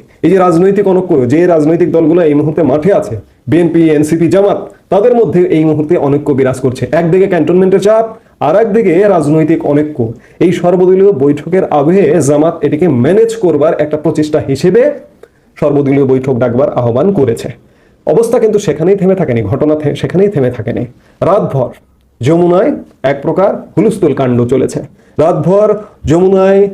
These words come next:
ডক্টর মোহাম্মদ ইউনূসকে পদত্যাগ না করতে কনভিন্স করবার নানা প্রচেষ্টা চলেছে। উপদেষ্টা পরিষদের সদস্যরা মধ্যরাতে, রাত দুটো, তিনটা, চারটা, প্রায় ভোর পর্যন্ত সেখানে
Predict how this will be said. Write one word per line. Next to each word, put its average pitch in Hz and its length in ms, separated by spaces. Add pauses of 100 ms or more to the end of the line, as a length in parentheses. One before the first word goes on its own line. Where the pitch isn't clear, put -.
(240)
ডক্টর 170 240
মোহাম্মদ 185 360
ইউনূসকে 190 540
পদত্যাগ 160 480
না 147 240
করতে 180 460
কনভিন্স 151 500
করবার 180 420
নানা 185 320
প্রচেষ্টা 214 400
চলেছে। 143 480 (320)
উপদেষ্টা 190 340
পরিষদের 180 380
সদস্যরা 180 540
মধ্যরাতে, 156 640 (380)
রাত 156 160
দুটো, 180 220
তিনটা, 175 240
চারটা, 160 240
প্রায় 156 180
ভোর 180 280
পর্যন্ত 185 460 (340)
সেখানে 180 540